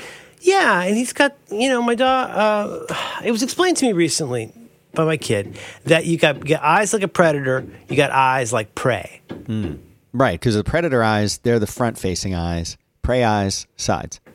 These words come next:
Speaker 1: I think, I can't speak for the whole kingdom of animals, but I think that's mostly true.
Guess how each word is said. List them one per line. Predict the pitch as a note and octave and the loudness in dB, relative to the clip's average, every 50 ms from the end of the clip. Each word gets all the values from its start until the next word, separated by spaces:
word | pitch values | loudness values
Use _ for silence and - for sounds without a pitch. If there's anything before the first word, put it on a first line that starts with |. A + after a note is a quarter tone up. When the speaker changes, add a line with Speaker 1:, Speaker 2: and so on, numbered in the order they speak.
| _ _ _ _ _ _ _ _ - _ _ - | _ _ _ _ _ _ _ _ -20 _ _ 0
Speaker 1:
I | D3+ F3+ | 0 0
think, | E3 - - - A#3+ B3 C4 B3+ - - - - | 0 -4 -2 0 2 2 2 0 -6 -12 -4 0
I | D3 D3+ | 0 0
can't | D3+ - - F#3+ F3+ E3+ - | 0 0 0 0 0 2 0
speak | - - - _ - E3+ D#3+ C#3 - | -2 -4 -4 _ -2 0 0 -2 -4
for | - - - - C3+ A#2+ B2 | -8 -6 -2 0 0 0 0
the | B2 - - C#3 A2+ | -2 -4 -4 -4 -2
whole | A#2 A#2+ G#2+ | -2 -4 -4
kingdom | - - B2+ A2+ G#2+ A2 G#2 G2 G2 G2+ - _ _ _ _ _ _ _ _ | -4 -4 -4 -2 -2 -2 -2 -4 -6 -10 -14 _ _ _ _ _ _ _ _
of | - A#2 A#2+ | -4 -2 -2
animals, | B2 A#2+ A#2+ A#2+ G#2+ G2+ G#2+ - | -2 -2 -2 -2 -4 -4 -6 -2
but | - C#3+ B2+ | -2 -2 0
I | |
think | - E3 D3 B2+ | 0 -2 -2 0
that's | C3+ A#2 - - | -2 -2 -2 -2
mostly | C3 A#2 A#2 G#2+ - - G#2 G2 | -2 -2 -2 -2 -4 -6 -6 -8
true. | - - B2+ G#2 F2 F#2+ | -6 -4 -4 -4 -4 -6